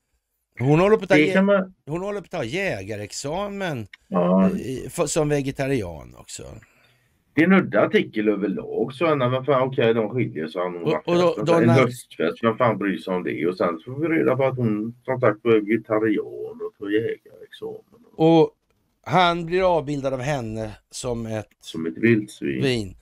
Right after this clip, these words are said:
Speaker 1: Och Donald Trump junior är här och skj-, skjuter
Speaker 2: Onda vildsvin.
Speaker 1: Mm. Så, ja.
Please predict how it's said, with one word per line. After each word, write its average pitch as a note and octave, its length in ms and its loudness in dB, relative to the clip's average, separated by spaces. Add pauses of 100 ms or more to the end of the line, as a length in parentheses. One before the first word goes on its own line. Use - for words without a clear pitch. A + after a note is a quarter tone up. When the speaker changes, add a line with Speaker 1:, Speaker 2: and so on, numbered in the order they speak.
(120)
Speaker 1:
Och - 260 -6
Donald D3 360 2
Trump C#3+ 420 2
junior A#2+ 580 0
är A#2 120 0
här A2 280 2
och G#2 80 -6
skj-, A#2+ 260 -6
skjuter G#2 720 -4 (560)
Speaker 2:
Onda A2 540 2
vildsvin. B2 580 0 (300)
Speaker 1:
Mm. E2 240 -16 (1080)
Så, - 480 -10
ja. - 160 -16